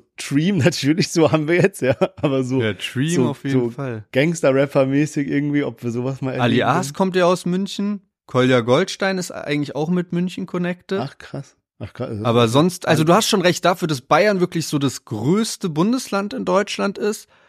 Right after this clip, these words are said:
Speaker 2: haben die schon eine sehr geringe Deutschrap, Deutschrapper-Dichte. Also so, ne, auch wenn man jetzt mal an so Nürnberg oder sowas denkt, was einfach so, da gibt's U-Bahn und alles.
Speaker 1: <laughs>
Speaker 2: Aber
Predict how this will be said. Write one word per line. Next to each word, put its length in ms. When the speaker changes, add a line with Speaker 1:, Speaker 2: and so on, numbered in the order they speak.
Speaker 2:
haben 260
die 100
schon 240
eine 80
sehr 340
geringe 720
Deutschrap, 680
Deutschrapper-Dichte. 1160
Also 360
so, 160
ne, 160
auch 160
wenn 100
man 140
jetzt 160
mal 180
an 180
so 200
Nürnberg 680
oder 220
sowas 320
denkt, 280
was 180
einfach 340
so, 140
da 140
gibt's 280
U-Bahn 460
und 140
alles. 400
Speaker 1:
<laughs> 280
Speaker 2:
Aber 200